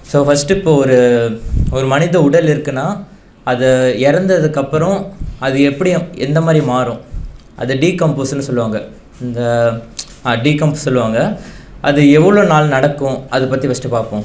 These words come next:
இப்போ நார்மல் ஒரு, இப்போ உடல் வந்து நம்ம ஒரு மரணத்திற்கு அப்புறம் வந்து அதை நம்ம புதைக்கும் போது,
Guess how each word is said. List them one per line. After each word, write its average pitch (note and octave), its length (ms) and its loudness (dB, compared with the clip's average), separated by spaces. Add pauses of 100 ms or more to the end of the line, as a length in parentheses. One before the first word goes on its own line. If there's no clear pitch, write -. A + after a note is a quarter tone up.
இப்போ C3+ 160 -2
நார்மல் F#3 480 4
ஒரு, C#3+ 500 4
இப்போ C3 220 2
உடல் D3+ 300 4
வந்து D3+ 260 2
நம்ம D3+ 240 2
ஒரு B2+ 260 2
மரணத்திற்கு C#3+ 540 0
அப்புறம் D3+ 360 0
வந்து C#3+ 240 0
அதை C3 280 0
நம்ம B2 340 -2
புதைக்கும் D3+ 420 2
போது, B2+ 440 -2